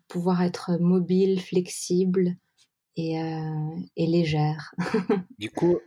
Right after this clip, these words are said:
Speaker 2: du coup, avoir une base, ça te fait pas un petit peu, enfin, peur, c'est exagéré, mais tu appréhendes pas en te disant, « Mince, ça va peut-être me fixer, je vais devoir, je vais être un peu plus matérialiste. »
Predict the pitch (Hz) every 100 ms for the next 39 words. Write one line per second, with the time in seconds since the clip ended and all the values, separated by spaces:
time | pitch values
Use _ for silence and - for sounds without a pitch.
0 | - 123 127 - 160 127 127 127 123 120
1 | 135 139 - 107 110 - 139 135 - -
2 | 123 120 120 120 - _ - 90 90 _
3 | - 110 113 104 95 95 92 98 127 110
4 | 90 - 98 - 95 95 - 113 113 -
5 | 87 90 110 104 113 - - 92 92 -
6 | - 95 - 113 - - 131 135 135 123
7 | 104 104 104 98 101 95 104 104 101 -
8 | - - 92 98 101 - 101 104 101 104
9 | 101 110 117 131 139 139 - -